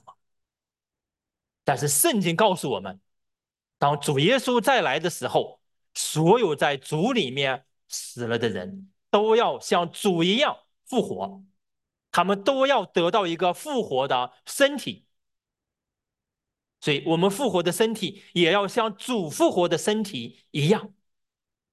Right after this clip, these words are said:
是荣耀的一个身体，不再有病痛的身体，也不再会死亡的一个身体。而且我们要与主在永恒中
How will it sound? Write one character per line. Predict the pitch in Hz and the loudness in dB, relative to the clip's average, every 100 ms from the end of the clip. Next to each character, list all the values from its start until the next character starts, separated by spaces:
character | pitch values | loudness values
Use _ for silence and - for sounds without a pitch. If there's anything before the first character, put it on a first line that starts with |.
| - | -4
是 | - 185 | 0 2
荣 | 156 190 196 | 4 4 4
耀 | 262 185 | 4 0
的 | |
一 | 131 | -6
个 | 123 | -8
身 | - 160 | -6 -8
体， | - - - _ _ - | -8 -12 -18 _ _ 2
不 | 208 | 2
再 | 208 302 254 | 4 2 4
有 | 185 151 - _ | 2 0 -6 _
病 | 339 262 | 0 0
痛 | - 214 | -2 -2
的 | 147 | -2
身 | 156 143 | -2 -4
体， | 139 107 - - | -6 -12 -12 0
也 | 165 | 0
不 | 165 208 | 2 2
再 | 196 269 185 | 4 2 2
会 | 196 180 160 - | 2 2 0 -6
死 | - - 180 | -6 0 2
亡 | 165 202 285 | 4 4 4
的 | 226 - _ _ | 0 -2 _ _
一 | 165 175 | -2 0
个 | |
身 | 156 110 | -2 -8
体。 | - - _ _ _ _ _ _ _ _ _ _ _ | -12 -20 _ _ _ _ _ _ _ _ _ _ _
而 | 139 | 0
且 | 151 170 135 135 - | 0 0 -2 -4 -6
我 | 135 | -2
们 | 139 156 | 0 2
要 | 151 | 0
与 | 123 190 | -2 -6
主 | 220 - 165 | -4 -2 0
在 | 147 208 | 2 2
永 | 214 214 175 | 2 0 0
恒 | 160 208 277 | -2 -2 2
中 | 220 208 196 | 2 2 -2